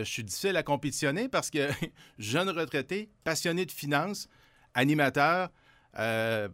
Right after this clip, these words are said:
pour le plaisir de, et en plus, ben, d'arriver avec toujours le souci d'être intéressant,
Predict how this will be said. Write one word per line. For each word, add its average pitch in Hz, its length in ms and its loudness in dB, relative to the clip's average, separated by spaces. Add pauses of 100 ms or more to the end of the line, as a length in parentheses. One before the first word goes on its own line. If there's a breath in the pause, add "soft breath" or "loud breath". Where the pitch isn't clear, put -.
pour 113 140 -4
le 117 100 2
plaisir 127 480 0
de, 131 280 -2 (500 soft breath)
et 147 180 0
en 135 140 4
plus, 175 300 -4
ben, 139 240 0
d'arriver 120 400 -2
avec 139 220 -4
toujours 131 240 -2
le 131 100 0
souci 165 460 -4
d'être 143 400 -2
intéressant, 147 680 -2